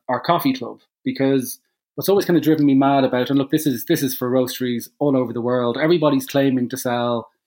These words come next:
you know, the best coffee in the world. And realistically, I think specialty coffee roasters are all selling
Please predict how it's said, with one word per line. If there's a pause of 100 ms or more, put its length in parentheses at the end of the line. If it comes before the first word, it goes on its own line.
you
know,
the
best
coffee
in
the
world.
And (840)
realistically,
I
think
specialty
coffee
roasters
are
all
selling